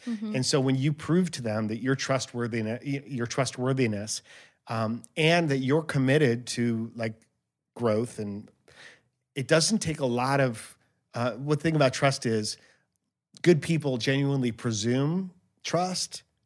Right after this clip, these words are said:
Speaker 2: with people. And then when they lose it, when they've been, like, when you prove that you're not trustworthy,
Speaker 1: Mm.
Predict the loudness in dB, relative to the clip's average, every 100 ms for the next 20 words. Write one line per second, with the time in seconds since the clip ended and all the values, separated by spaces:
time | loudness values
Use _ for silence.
0 | _ -6 -2 -2 0 -2 -2 -8 -20 -20
1 | _ _ _ _ -2 4 4 4 4 2
2 | 4 4 4 0 -2 -2 2 0 0 0
3 | 0 0 -2 -2 -6 -20 _ _ _ -2
4 | 0 -2 -6 0 2 2 0 0 2 2
5 | 2 -2 -2 0 2 2 0 -2 -6 -6